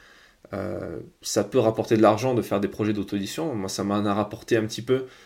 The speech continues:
euh, sur différents projets. Il y a certains qui ont été rentables, d'autres qui l'ont, qui l'ont été moins.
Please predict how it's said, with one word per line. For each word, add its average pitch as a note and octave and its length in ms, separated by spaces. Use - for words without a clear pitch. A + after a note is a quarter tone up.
euh, G2 600
sur - 280
différents G#2+ 420
projets. A#2 360
Il D#3 40
y - 20
a A2 60
certains B2 360
qui A#2+ 140
ont G2 60
été A#2 360
rentables, A#2 480
d'autres B2+ 220
qui - 140
l'ont, G#2 340
qui A2 80
l'ont G#2+ 100
été G2+ 200
moins. C#3+ 360